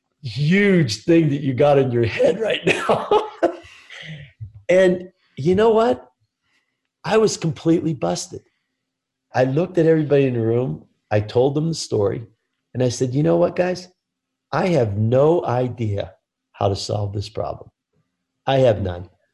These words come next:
And I said, "You know what? I'm the C E O of the company, and I'm completely open and vulnerable. I'm just telling you, I don't know what to do."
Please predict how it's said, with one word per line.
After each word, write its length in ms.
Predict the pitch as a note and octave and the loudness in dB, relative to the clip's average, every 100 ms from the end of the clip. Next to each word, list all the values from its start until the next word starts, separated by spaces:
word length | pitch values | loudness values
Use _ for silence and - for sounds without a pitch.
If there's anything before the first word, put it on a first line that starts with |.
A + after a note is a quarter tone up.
| _ _ _ - | _ _ _ -2
And 120 | C3 | 0
I 60 | C#3 | 0
said, 240 | - B2 | -2 -6
"You 100 | C#3+ | -2
know 140 | D3+ | 2
what? 340 | D3+ D3+ D3+ - _ _ - | 2 2 0 -8 _ _ -2
I'm 140 | F3+ | -2
the 80 | F3+ | -2
C 280 | - D#3+ C#3 | -4 -4 2
E 60 | |
O 60 | C#3 | 4
of 100 | B2 | 4
the 80 | A2+ | -2
company, 580 | - A#2 C3 B2+ C3 - _ _ _ _ _ | -4 -4 -4 -8 -8 -14 _ _ _ _ _
and 500 | B2 B2 B2 A#2+ A#2 - - | -2 0 0 -2 -6 -14 -4
I'm 180 | C#3 C#3 | -4 -4
completely 880 | A#2+ G#2+ - C#3 D3+ C#3+ C#3+ A#2+ - _ _ _ _ | -8 -10 -6 -4 -4 -4 -6 -8 -18 _ _ _ _
open 360 | - D3+ D3+ D3+ | -2 0 0 -2
and 160 | A#2+ G#2 | 0 2
vulnerable. 440 | A#2 C3 C3+ B2+ | 2 2 0 0
I'm 140 | A2+ G#2 | 0 -2
just 200 | G#2 - | -8 -2
telling 280 | A2+ B2+ | 0 0
you, 300 | C3+ D3 - - _ - | -2 -4 -8 -16 _ -4
I 100 | A#2 | 0
don't 140 | A#2+ | 0
know 80 | G#2+ | 0
what 260 | F#2 G2+ - | -2 -6 -8
to 60 | |
do." 280 | F2+ E2+ | -12 -14